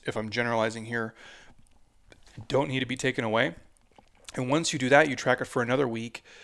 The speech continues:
and you can see, "Okay, I was at a three hundred calorie deficit every single day, and I lost a pound." So that's kind of how you set yourself up. So you have to first set a baseline of what you're doing. Is your weight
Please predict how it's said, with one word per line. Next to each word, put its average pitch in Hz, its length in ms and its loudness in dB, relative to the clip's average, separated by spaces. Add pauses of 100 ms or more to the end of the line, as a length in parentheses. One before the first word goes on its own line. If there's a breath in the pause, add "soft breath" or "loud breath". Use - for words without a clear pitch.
(180 loud breath)
and 127 140 -4
you 123 80 -4
can 117 120 -6
see, 147 200 2
"Okay, 110 400 2 (280 loud breath)
I 117 80 2
was 120 140 0
at 117 60 0
a 113 40 0
three 160 200 -2
hundred 147 160 -2
calorie 127 260 2
deficit 113 560 0
every 120 220 0
single 113 260 -6
day, 131 360 2 (340 loud breath)
and 120 360 -2
I 117 60 2
lost 110 260 2
a - 40 -8
pound." - 360 -8 (280 soft breath)
So - 120 -4
that's 135 380 4
kind 160 160 0
of 135 80 -4
how 123 120 0
you 120 180 -2
set - 280 -2
yourself 110 380 -2
up. 104 140 0
So - 100 -6
you 117 120 -6
have 156 280 0
to - 240 -2
first - 400 -2
set 160 160 2
a 143 40 4
baseline 117 760 -2 (320 loud breath)
of 107 140 -4
what 110 320 0
you're 180 120 -4
doing. 120 500 -4 (480 loud breath)
Is 123 180 0
your 143 80 4
weight 127 260 2